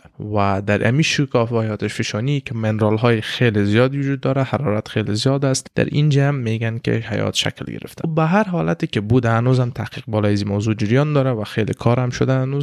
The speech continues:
هم، اه، دانشمندا هنوز به یک جواب خال-، خاص و،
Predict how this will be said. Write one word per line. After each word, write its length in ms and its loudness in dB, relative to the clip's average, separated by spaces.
هم، 200 -6
اه، 220 4
دانشمندا 720 0
هنوز 280 -2
به 280 -2
یک 240 -8
جواب 320 2
خال-، 380 -2
خاص 460 -8
و، 100 -4